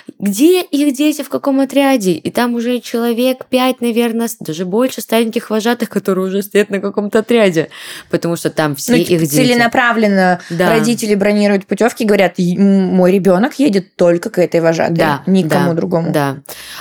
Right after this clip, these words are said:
Speaker 1: Поэтому тут зависит от того, конечно, поедут ли их дети.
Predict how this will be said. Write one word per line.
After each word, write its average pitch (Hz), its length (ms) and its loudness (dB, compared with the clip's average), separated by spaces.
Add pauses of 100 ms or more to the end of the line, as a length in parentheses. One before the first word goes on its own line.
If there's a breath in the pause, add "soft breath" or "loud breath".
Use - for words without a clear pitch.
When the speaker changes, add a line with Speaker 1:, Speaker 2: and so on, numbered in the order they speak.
(140 loud breath)
Speaker 1:
Поэтому 196 960 2 (420 loud breath)
тут 233 160 0
зависит 202 340 -2
от 151 80 -8
того, 185 160 -2
конечно, 165 440 -8
поедут 156 420 -4
ли 156 60 -6
их 143 240 -6
дети. - 320 -8